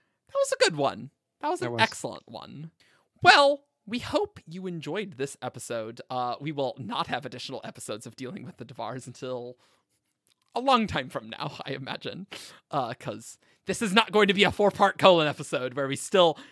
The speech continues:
Speaker 1: still had things to talk about, really. But I think we got things,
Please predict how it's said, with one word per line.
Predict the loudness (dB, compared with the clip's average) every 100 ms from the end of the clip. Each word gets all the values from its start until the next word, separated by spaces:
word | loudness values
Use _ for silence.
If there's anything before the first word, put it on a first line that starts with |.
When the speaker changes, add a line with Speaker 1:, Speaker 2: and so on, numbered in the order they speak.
| _
Speaker 1:
still | -12 2 4
had | 6 4
things | 4 2 0
to | -6
talk | -4 -4
about, | -4 -8 -12
really. | -14 -12 -14 -16 _ _ _ -8
But | -8 -8 _ _ -20
I |
think | -14 -10
we | -10
got | -8 -8 -8 _ _ _
things, | -10 -10 -12 -16 -16 -18 -20